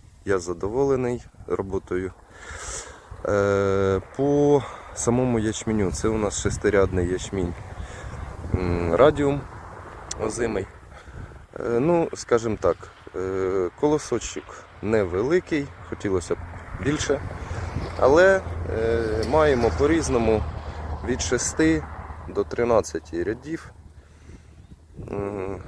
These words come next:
в кожному рядочку по шість зерниночок. От. Ну, якби,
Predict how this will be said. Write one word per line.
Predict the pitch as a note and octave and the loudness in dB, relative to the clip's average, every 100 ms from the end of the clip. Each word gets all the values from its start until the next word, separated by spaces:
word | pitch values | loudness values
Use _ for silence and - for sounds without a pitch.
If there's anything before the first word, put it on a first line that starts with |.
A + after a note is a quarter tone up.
| - | -16
в | - | -2
кожному | G#2 G2 F2 F2+ | 0 0 0 0
рядочку | F2+ F2+ E2 - | 0 0 -4 -8
по | - E2 | -10 -8
шість | - D#2+ - - - - | -6 -8 -10 -16 -18 -16
зерниночок. | E2+ G#2 C#3+ E3+ D3 - G#2+ - - - - - - - - - - _ - - _ | -2 0 2 2 0 -2 -4 -4 -12 -20 -20 -20 -20 -20 -20 -20 -20 _ -20 -20 _
От. | G2 F#2+ F2+ - - - - _ - - _ - - - | -6 -4 -6 -10 -20 -20 -20 _ -20 -20 _ -20 -20 -8
Ну, | F3+ F3+ E3 - _ - | -2 0 -2 -10 _ -8
якби, | A2 A2 G#2 | -6 -2 -2